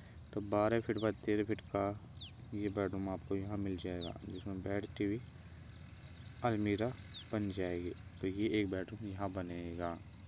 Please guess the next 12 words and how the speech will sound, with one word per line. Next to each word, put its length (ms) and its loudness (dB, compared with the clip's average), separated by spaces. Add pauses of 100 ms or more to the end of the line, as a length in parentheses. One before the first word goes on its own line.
(880)
तो 60 6
ये 420 4
हमारे 280 0
पास 200 2 (120)
एक 200 2
बेडरूम 340 0 (240)
यहाँ 340 0
बन 220 -6
गया। 200 -4 (1400)
उसके 320 6
बाद 280 6
आपको 360 6